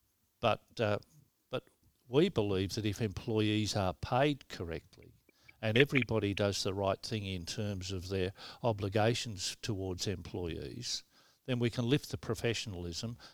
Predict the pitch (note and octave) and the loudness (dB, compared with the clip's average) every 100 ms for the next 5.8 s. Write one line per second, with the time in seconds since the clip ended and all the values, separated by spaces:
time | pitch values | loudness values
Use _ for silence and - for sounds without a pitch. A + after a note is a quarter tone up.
0 | _ - A#2+ G#2+ - C#3 C3+ - A2+ G2 | _ -2 -2 -2 0 4 4 4 2 0
1 | - - F#2 F2+ - - - _ _ _ | 0 0 2 2 0 -2 -8 _ _ _
2 | _ _ - A2+ A2 G2+ F#2 - - - | _ _ -4 -2 0 0 -2 -6 -8 -4
3 | A2 - G#2 E2+ B2+ - A2 F#2+ F#2+ - | -2 -2 -2 0 0 0 -2 0 -2 0
4 | - G2 G2 A#2+ G2+ - - - - _ | -2 -2 0 -2 -2 -8 -10 -12 -18 _
5 | _ _ _ _ A2+ A2 A2 | _ _ _ _ -2 2 2